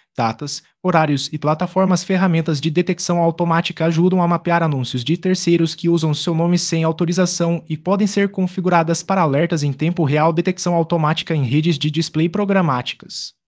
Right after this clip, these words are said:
Ferramentas e detecção automática de brand bidding. Ferramentas de detecção automática ajudam a mapear anúncios de terceiros que usam seu nome sem autorização. Elas monitoram palavra-chave, domínios e criativos, gerando alertas em tempo real para ações rápidas.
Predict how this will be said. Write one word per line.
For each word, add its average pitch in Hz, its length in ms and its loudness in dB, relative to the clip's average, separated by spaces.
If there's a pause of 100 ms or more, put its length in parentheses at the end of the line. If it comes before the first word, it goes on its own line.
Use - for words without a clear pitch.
(160)
Ferramentas 196 680 0
e 180 80 -2
detecção 185 540 -2
automática 170 600 -2
de 160 120 0
brand 156 260 2
bidding. 165 300 0
Ferramentas 196 720 2
de 170 100 0
detecção 180 580 0
automática 175 720 0
ajudam 147 380 0
a 147 80 0
mapear 165 380 0
anúncios 151 420 0
de 165 140 0
terceiros 175 560 0
que - 140 -4
usam 175 280 2
seu 185 220 2
nome 190 240 2
sem 190 260 2
autorização. 160 880 -2 (400)
Elas 196 280 2
monitoram 202 440 0
palavra-chave, 165 920 0
domínios 160 560 0
e 170 80 -4
criativos, 139 840 -2
gerando 170 340 2
alertas 156 440 0
em 156 80 0
tempo 151 300 -2
real 160 320 2
para 156 160 -2
ações 165 260 -2
rápidas. - 640 -6